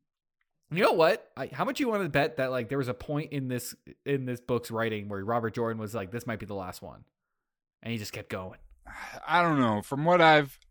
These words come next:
Speaker 2: from what I understand, is it seems like the first five or six books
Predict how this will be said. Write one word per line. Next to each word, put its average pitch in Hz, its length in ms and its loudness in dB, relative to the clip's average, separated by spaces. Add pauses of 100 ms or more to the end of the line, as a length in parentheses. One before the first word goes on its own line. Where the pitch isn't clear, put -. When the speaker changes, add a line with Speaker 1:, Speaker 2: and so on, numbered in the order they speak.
(560)
Speaker 2:
from 131 260 -4
what 160 220 4
I 156 120 10
understand, 104 540 4
is 95 140 -2
it 101 80 -6
seems 127 400 -2
like 113 160 2
the 113 80 -8
first - 600 -2
five - 680 -2
or 104 80 -2
six - 460 -6
books - 680 -6